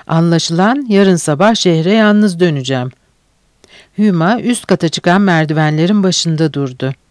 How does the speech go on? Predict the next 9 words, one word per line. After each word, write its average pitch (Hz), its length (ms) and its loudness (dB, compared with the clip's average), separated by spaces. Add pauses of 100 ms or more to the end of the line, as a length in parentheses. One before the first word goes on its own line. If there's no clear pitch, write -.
(640)
"Benim 220 280 2
için 196 280 0
bunca 240 300 2
yorgunluğa 175 640 2
katlandın 147 720 -2
Brian. 143 500 -2
Çok - 260 -4
teşekkür 156 460 -2
ederim." 135 400 -2